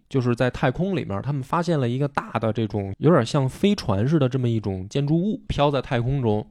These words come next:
经过调查，发现这个玩意儿跟之前发现的这个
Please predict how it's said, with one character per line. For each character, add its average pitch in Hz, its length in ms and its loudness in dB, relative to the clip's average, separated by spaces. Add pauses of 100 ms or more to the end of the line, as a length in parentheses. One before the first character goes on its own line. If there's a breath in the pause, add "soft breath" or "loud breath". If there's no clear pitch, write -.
(160)
经 214 260 2
过 175 460 2
调 190 220 6
查， 107 340 -4
发 135 160 -2
现 131 240 0
这 185 140 4
个 143 80 2
玩 110 200 2
意 120 40 4
儿 123 160 4
跟 156 240 0
之 190 200 0
前 117 320 -4
发 156 240 -2
现 160 240 0
的 117 120 0
这 110 180 -2
个 101 340 -4